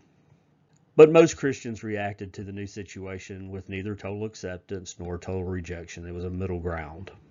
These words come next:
The first thing we want to look at as far as particular ways that Constantine affected the church was in worship. Before Constantine's conversion, Christian worship was relatively simple. Churches met in homes.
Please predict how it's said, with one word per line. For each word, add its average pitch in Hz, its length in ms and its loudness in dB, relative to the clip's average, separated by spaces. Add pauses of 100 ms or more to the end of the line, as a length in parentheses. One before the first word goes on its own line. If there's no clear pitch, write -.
(1200)
The - 60 -16
first 160 240 6
thing 135 140 0
we 123 60 0
want 120 140 -2
to 107 80 -6
look 104 220 -6
at 95 320 -4
as 98 160 -14
far 104 260 -4
as 90 100 -6
particular 101 760 -8
ways 92 540 -6
that 90 200 -10
Constantine 90 920 -10 (680)
affected 107 480 4
the 92 60 -6
church 92 540 -4
was 98 640 -2
in 95 320 -6
worship. 90 500 -6 (640)
Before 120 340 4
Constantine's 120 640 2
conversion, 113 540 0
Christian 101 360 -6
worship 104 420 -2
was 90 160 -6
relatively 101 600 -4
simple. 104 520 -8 (800)
Churches 101 460 -2
met 98 180 -2
in 82 120 -8
homes. 123 720 -4